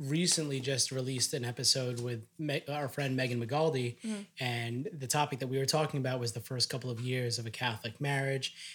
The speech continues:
Speaker 1: And she actually, she said that she took a course at the Franciscan, um, about, uh, regarding theology of the body. And I think the entire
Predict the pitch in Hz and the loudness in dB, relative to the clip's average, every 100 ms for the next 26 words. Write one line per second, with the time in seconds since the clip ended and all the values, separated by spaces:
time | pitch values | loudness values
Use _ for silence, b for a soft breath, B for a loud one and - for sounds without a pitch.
0 | B 151 131 196 208 - 156 147 143 - | B 0 4 4 4 4 2 2 2 -2
1 | - _ - - 143 160 160 - 123 139 | -10 _ -4 2 2 4 2 2 2 0
2 | 143 - - 143 135 131 - - - 135 | -2 -4 0 2 2 0 -2 -4 -4 -2
3 | 135 135 - 123 - 170 - 127 113 - | -2 -4 -6 -2 2 4 2 0 -2 -6
4 | b b b 131 117 117 113 135 - 139 | b b b -4 -2 -2 -4 -6 -8 -6
5 | 117 113 117 - 185 147 156 - _ - | -4 -4 -6 -6 -2 -2 -4 -10 _ -2
6 | 160 160 143 131 131 - 123 113 107 113 | 4 4 4 2 0 0 0 2 -2 -4
7 | 101 101 98 95 101 127 120 143 135 127 | -6 -6 -6 -8 -8 -4 -2 0 0 0
8 | - 160 139 117 | 2 4 4 4